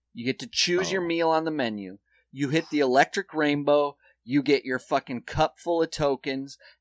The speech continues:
Speaker 1: And then you hit
Speaker 2: Yeah.
Speaker 1: the
Speaker 2: Oh, yeah.
Speaker 1: Blockbuster or the Premiere Video. And you get two movies and a game. His birthdays were, like, you could
Speaker 2: That's
Speaker 1: read
Speaker 2: just
Speaker 1: it like
Speaker 2: the,
Speaker 1: clockwork.
Speaker 2: mm.
Speaker 1: It was perfect. But I'm twelve. I got some independence. Hey, Adam, my buddy Adam.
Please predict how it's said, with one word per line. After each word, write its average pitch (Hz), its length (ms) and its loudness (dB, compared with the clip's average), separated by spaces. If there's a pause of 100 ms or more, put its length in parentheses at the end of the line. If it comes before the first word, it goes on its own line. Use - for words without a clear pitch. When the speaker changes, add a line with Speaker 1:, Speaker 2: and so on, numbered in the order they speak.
Speaker 1:
And 131 160 -4
then 135 180 0
you 147 120 2
hit 139 200 0
Speaker 2:
Yeah. 85 80 -4
Speaker 1:
the 156 80 2
Speaker 2:
Oh, 131 300 4
yeah. 101 140 -4
Speaker 1:
Blockbuster 135 540 0
or 120 40 -2
the 113 100 -6
Premiere 147 480 -4
Video. 127 480 -2 (200)
And 120 140 -8
you 117 60 -8
get 117 200 -2
two 165 220 -2
movies 151 420 0
and 139 100 -2
a 139 40 -2
game. 98 540 -6 (500)
His 151 260 -2
birthdays 143 500 0
were, 110 260 -6 (720)
like, 113 320 0
you 120 180 -6
could 123 180 -6
Speaker 2:
That's 147 140 -2
Speaker 1:
read 185 180 10
Speaker 2:
just 233 120 12
Speaker 1:
it - 20 2
like 190 180 6
Speaker 2:
the, - 60 -12
Speaker 1:
clockwork. 165 540 4
Speaker 2:
mm. 165 100 -6
Speaker 1:
It 151 40 0
was 143 140 -2
perfect. 127 500 -8 (460)
But 330 200 6
I'm 320 120 -2
twelve. 208 460 2
I 175 100 2
got 170 180 0
some 170 140 -8
independence. 165 720 -6 (280)
Hey, 190 260 -2
Adam, 170 340 4
my 175 120 -2
buddy 151 320 -2
Adam. 139 380 -2